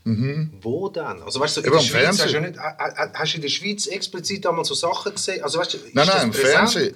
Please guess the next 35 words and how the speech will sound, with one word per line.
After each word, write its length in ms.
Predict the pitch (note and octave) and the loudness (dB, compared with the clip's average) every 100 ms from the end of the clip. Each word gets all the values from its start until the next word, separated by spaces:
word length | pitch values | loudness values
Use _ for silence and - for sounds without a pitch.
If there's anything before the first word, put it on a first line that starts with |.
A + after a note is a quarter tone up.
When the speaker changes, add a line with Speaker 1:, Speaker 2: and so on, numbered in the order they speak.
| G#2+ | -2
Speaker 1:
Nein, 260 | A#2+ F3 G#3+ | 0 2 0
nein, 180 | A2+ | -2
im 80 | D#2+ | -4
Fernsehen. 500 | - - C3 G3+ E3 | -4 0 2 2 0
Speaker 2:
So 160 | C3+ G#2 | 2 4
Ami-T 460 | F3+ G#3 G3+ G#3 G3+ | 4 2 0 -2 -4
V, 60 | A#2+ B2+ | -2 2
Speaker 1:
Ja, 120 | G3 | 4
Speaker 2:
oder 80 | D#3+ C#3+ | 2 0
was? 220 | D#3+ - - | -4 -10 -2
Speaker 1:
genau. 300 | D3 D#3 E3 | 0 2 2
Speaker 2:
Okay. 140 | A2+ G2 - _ - _ _ - | 0 -6 -18 _ -20 _ _ -6
Speaker 1:
Und 140 | B2+ | 2
dann, 260 | C#3+ C#3 C#3 | 6 6 4
äh, 460 | C3 B2+ B2 A#2+ A#2+ - _ | 4 4 4 2 0 -8 _
genau, 400 | D3 E3 F#3+ D3 | 0 2 2 2
und 200 | B2 B2 | 2 4
dann 300 | C#3+ C#3+ - _ _ _ _ _ _ _ _ _ - - | 4 2 -8 _ _ _ _ _ _ _ _ _ -20 -10
ist 160 | D3 - | -2 -2
es 100 | D3+ | 2
wie, 320 | F3+ F#3 - - _ _ _ _ _ _ _ _ _ _ _ _ _ _ - | 2 2 0 -8 _ _ _ _ _ _ _ _ _ _ _ _ _ _ -6
ich 160 | - | -6
weiss 320 | - - - | -4 -4 -2
auch 120 | D3+ F#3 | 0 -2
nicht 80 | |
mehr 80 | F3+ F#3 | -4 -2
genau, 420 | F#3+ F#3 D#3 - | 0 2 2 0
ich, 420 | G2+ C3+ B2+ - - _ - | -4 -6 -6 -10 -20 _ -12
ich 140 | - | -2
glaub, 200 | - C3 | 2 2
das 100 | A#2+ - | 2 0
Erste, 560 | D3 F3 F#3+ - F3 D#3 | 2 4 2 2 0 0
was 160 | D3 | 0
mir 260 | D#3 D3 C#3 B2+ C3+ B2+ | 0 -2 -2 -6 -14 -12
wie 360 | C3+ E3+ F3+ | -4 -2 -4